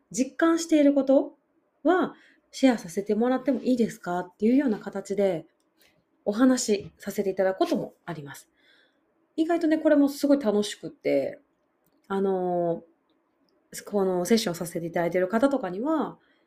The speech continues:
あのー、「あかねさんがそう言ってくださったんで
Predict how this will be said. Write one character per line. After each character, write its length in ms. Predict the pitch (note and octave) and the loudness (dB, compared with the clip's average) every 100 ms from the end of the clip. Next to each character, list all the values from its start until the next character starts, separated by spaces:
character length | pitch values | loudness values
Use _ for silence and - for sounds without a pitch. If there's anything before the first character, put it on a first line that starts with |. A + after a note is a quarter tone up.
| _ _ _ _ _ _ - G3+ | _ _ _ _ _ _ -12 -6
あ 140 | G3 | -4
の 460 | F#3+ F3+ F3 F3 E3+ | -4 -4 -4 -4 -6
ー、 20 | - | -8
「あ 80 | |
か 100 | A3 | 0
ね 80 | B3+ | 2
さ 140 | C4+ C#4 | 2 0
ん 60 | |
が 60 | C#4 | 0
そ 140 | D4+ | 0
う 40 | D4 | 0
言 80 | |
っ 40 | C#4+ | 0
て 80 | C#4+ | 0
く 120 | D4+ | 2
だ 100 | D4 | 2
さ 120 | D4+ | 0
っ 80 | D4 | -2
た 120 | A3+ | -4
ん 100 | F3+ | -2
で 460 | F3 F3+ F3 E3+ | -4 -2 -4 -4